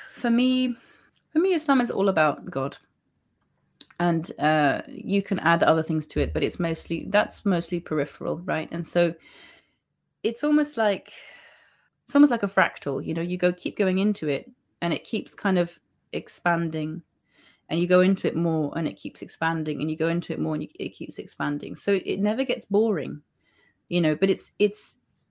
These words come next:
I guess this is where mysticism will come into it, and where it overlaps with lots of other kinds of religions and, and spiritualities and, and forms of mysticism, because once you go into that space, it's like,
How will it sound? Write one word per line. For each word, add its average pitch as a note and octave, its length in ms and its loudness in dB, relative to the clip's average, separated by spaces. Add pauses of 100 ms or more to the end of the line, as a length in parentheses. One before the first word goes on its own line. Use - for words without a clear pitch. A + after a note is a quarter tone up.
(400)
I G3 80 2
guess B3+ 440 -2 (160)
this A3+ 240 -2
is A3+ 180 -2
where G3+ 320 4
mysticism G3 540 0
will E3 140 0
come D#3+ 300 -4
into D3+ 280 -2
it, - 240 -6
and D#3 200 0
where D#3+ 480 4
it F#3+ 180 -4
overlaps G3+ 400 2
with E3+ 100 -6
lots F3 200 -2
of E3+ 80 -6
other D#3+ 200 -2 (360)
kinds D#3+ 260 -6
of D3+ 80 -4
religions E3 500 -2
and, D3 240 0
and C#3+ 260 -2
spiritualities - 840 -8
and, - 180 -16 (840)
and E3 140 -4
forms F3+ 200 2
of D#3+ 60 -6
mysticism, D#3 600 -6
because E3 480 -6
once F#3+ 380 -4
you F#3 40 -4
go F3 140 4
into G3+ 300 0
that F3+ 160 -2
space, F#3 340 -2
it's - 240 -4
like, G#3 320 0